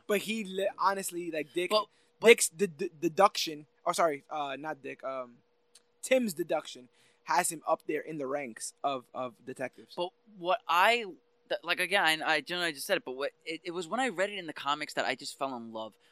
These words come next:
Speaker 2: What I love about Tim Drake and why he's personally my favorite Robin is because he feels Batman needs a Robin to keep him grounded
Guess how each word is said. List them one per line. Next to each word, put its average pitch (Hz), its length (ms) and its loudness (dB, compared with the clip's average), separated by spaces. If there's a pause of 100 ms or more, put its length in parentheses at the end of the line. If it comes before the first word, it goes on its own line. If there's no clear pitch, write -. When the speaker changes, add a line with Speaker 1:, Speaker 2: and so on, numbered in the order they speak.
Speaker 2:
What 131 140 -2
I 143 60 2
love 156 480 2
about 143 440 0 (580)
Tim 160 240 -4
Drake 131 240 -4
and 120 100 -12
why 135 160 4
he's 143 280 -4 (140)
personally 170 380 2
my 139 220 6
favorite 156 380 2
Robin 208 420 6 (480)
is 151 120 -4
because 151 320 -8
he 139 180 -14
feels 165 360 -2 (220)
Batman 127 640 0
needs 131 300 -4
a 147 80 4
Robin 131 380 6
to - 100 -14
keep 127 220 -14
him 120 100 -12
grounded 123 460 -2